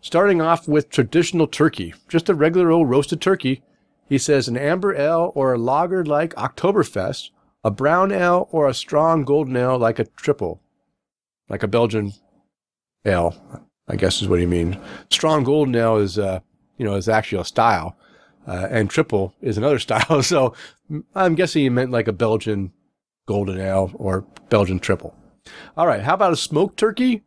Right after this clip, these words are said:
If you wanna smoke that turkey, then he says it should be a hoppy brown ale, a Scotch ale, or a porter.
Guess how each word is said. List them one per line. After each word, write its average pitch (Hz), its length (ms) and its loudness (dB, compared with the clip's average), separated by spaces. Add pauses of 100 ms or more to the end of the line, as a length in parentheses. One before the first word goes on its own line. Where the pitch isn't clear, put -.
(160)
If - 60 -20
you 160 60 -2
wanna 156 120 4
smoke 208 360 -2
that 190 180 2
turkey, 180 340 2
then 139 220 2
he 208 220 0
says 170 440 2 (300)
it 180 100 2
should 160 220 0
be 165 140 0
a 120 80 2
hoppy 165 460 0
brown 131 460 2
ale, 104 360 0
a 127 80 -2
Scotch 156 440 0
ale, 180 160 4
or 175 220 2
a - 60 0
porter. 226 440 -2